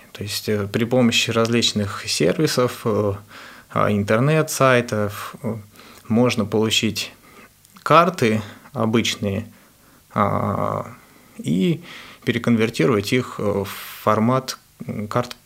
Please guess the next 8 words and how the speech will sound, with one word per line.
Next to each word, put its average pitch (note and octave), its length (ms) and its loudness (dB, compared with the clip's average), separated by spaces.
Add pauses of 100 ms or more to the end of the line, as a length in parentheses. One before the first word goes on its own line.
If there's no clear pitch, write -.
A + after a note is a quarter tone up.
(140)
карты, C3 320 0
которые A2 380 0
понимает G#2+ 500 2
вот G#2+ 160 0
эта G2+ 160 -4
программа, A2 420 0
программа G#2+ 400 -2
Lodestone. G#2 540 -4